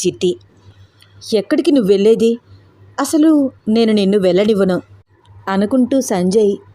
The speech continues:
లెటర్ ఫోల్డ్ చేసి పాకెట్లో పెట్టుకుంటూ, "పద ఐషు,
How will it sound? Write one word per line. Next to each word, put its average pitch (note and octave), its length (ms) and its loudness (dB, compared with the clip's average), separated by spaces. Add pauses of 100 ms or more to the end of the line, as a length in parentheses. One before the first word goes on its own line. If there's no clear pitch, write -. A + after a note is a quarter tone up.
(120)
లెటర్ F3+ 400 0
ఫోల్డ్ G#3 520 0
చేసి F#3+ 400 0 (160)
పాకెట్లో B3+ 420 -2
పెట్టుకుంటూ, G#3 600 -2 (600)
"పద G3+ 180 0
ఐషు, G#3+ 380 0